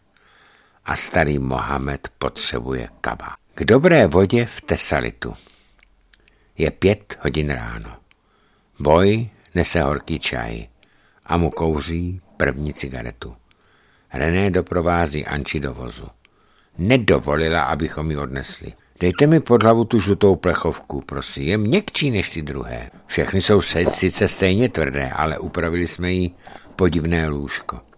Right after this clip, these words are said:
Sedí na malém kousku, vedle sebe má tři plechovky, aby na ně mohla položit hlavu. Dokazuje nám, že ta žlutá s pitnou vodou je nejpohodlnější. Na klin jsme jí položili papírovou krabici s kamerou, stále touž,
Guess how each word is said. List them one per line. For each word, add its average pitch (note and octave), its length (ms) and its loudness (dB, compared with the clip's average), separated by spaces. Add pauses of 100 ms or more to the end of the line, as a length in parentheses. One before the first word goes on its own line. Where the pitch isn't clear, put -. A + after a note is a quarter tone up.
(720)
Sedí F2+ 340 0
na G2 140 2
malém F#2+ 340 2
kousku, F2+ 600 -2 (400)
vedle E2+ 260 -2
sebe F2+ 260 -2
má F2+ 180 0
tři G2 160 -2
plechovky, D#2+ 680 -6
aby D#2+ 160 -4
na E2+ 80 -2
ně E2+ 140 -2
mohla D#2+ 300 -2
položit D2+ 420 -6
hlavu. A#1+ 360 -10 (960)
Dokazuje A#2+ 640 2
nám, A#2 280 0
že A2 80 2
ta F2 160 0
žlutá E2+ 520 0
s - 100 -14
pitnou F2 400 -2
vodou D#2+ 380 -2
je D#2+ 120 -2
nejpohodlnější. B1 1120 -6 (180)
Na E2 100 0
klin G#2+ 240 2
jsme A2+ 200 -2
jí A2 80 2
položili F#2 500 2
papírovou F#2+ 560 2
krabici E2+ 480 -2
s - 100 -8
kamerou, D2 720 -2
stále G2+ 500 2
touž, F2 680 -2